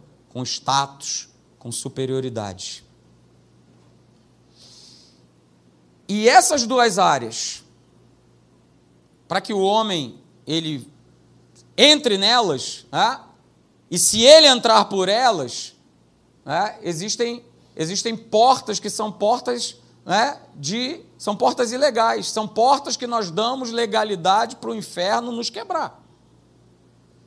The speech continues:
E nós precisamos saber disso.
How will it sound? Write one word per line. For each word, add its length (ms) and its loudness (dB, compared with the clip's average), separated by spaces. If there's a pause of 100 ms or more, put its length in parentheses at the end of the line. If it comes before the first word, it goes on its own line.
(300)
E 80 -4
nós 380 0
precisamos 680 -4
saber 340 -2
disso. 560 -6